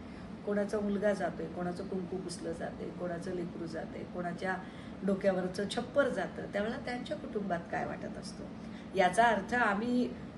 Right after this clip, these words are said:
भीतीने गाळण होऊन घरातच बसायचं असं अजिबात नाही, परंतु सीमेवर जवान धारातीर्थी पडत असताना त्याची बॅनरबाजी करत भाजपा जे अत्यंत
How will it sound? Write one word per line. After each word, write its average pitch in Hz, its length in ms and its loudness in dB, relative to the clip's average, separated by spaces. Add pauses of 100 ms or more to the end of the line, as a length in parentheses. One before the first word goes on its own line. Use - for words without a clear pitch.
(100)
भीतीने 214 480 4
गाळण 226 480 8
होऊन 269 160 2
घरातच 240 460 6
बसायचं 254 440 0
असं - 300 10
अजिबात 294 440 6
नाही, 180 300 2 (680)
परंतु 269 340 4
सीमेवर 294 540 10
जवान 285 340 6
धारातीर्थी 269 560 6
पडत 277 300 6
असताना 240 400 8 (800)
त्याची 226 240 10
बॅनरबाजी 277 680 10
करत 208 260 6 (500)
भाजपा 269 520 8
जे 277 140 6
अत्यंत 277 500 6